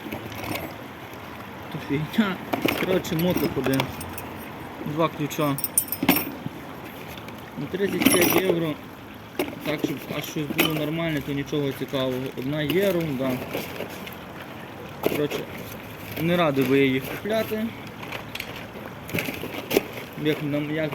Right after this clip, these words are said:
для мене, там нічого цікавого нема. Тупо поскидували таке, що воно взагалі не треба. Коротше, шестигранники по одній штучці.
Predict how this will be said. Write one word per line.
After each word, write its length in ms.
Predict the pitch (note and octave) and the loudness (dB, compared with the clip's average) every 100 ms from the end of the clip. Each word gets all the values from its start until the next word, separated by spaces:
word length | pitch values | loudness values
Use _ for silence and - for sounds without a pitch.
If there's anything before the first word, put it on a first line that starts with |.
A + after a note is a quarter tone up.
| C#3 | -2
для 80 | D#3+ | 0
мене, 280 | F#3+ F#3+ | 0 0
там 160 | E3+ D3+ | -2 -2
нічого 340 | D3+ E3 D#3+ | -2 2 2
цікавого 540 | D3+ C#3+ D3 C#3+ C#3+ C#3 | 0 2 4 4 2 2
нема. 320 | C3+ C3+ B2+ - - - - - - - - - - - - - - - - - - | 2 2 0 -4 -10 -12 -4 0 0 -2 -10 -10 -14 -12 -10 -10 -10 -12 -12 -8 -6
Тупо 200 | - F3 | -2 -4
поскидували 800 | D3 - F3+ D#3+ D3+ D3+ C#3+ - - - - - - - - - - - - - - - - - - - - - - - - - - - - - - - | -4 0 0 2 4 6 4 2 -10 -12 -12 -12 -12 -4 0 0 -2 -10 -12 -12 -12 -12 -8 -6 -6 -8 -10 -8 -8 0 0 0 -8 -10 -10 -10 -10 -2
таке, 300 | - - F3 | 0 2 2
що 180 | E3+ D#3+ | 2 0
воно 200 | D3 D#3 | 0 2
взагалі 400 | C#3+ D3 D#3+ D3 | 4 4 2 2
не 120 | C#3 B2+ | 0 0
треба. 240 | C3 A#2+ B2 - - - - - - - - - - - - - - - - - - - - - - - - | 0 0 -2 -6 -8 -8 -8 -8 -10 -10 -10 -10 -10 -10 -10 -10 -10 -12 -12 -12 -10 -10 -12 -12 -12 -12 -10
Коротше, 180 | - C#3 | -8 -8
шестигранники 580 | D#3+ F3 G3 F#3+ D#3 D3+ | -6 -2 0 2 0 -2
по 120 | D3+ | 0
одній 300 | D3 C#3+ C#3+ | 2 2 -2
штучці. 320 | C3 D#3 C3 | -4 -4 -4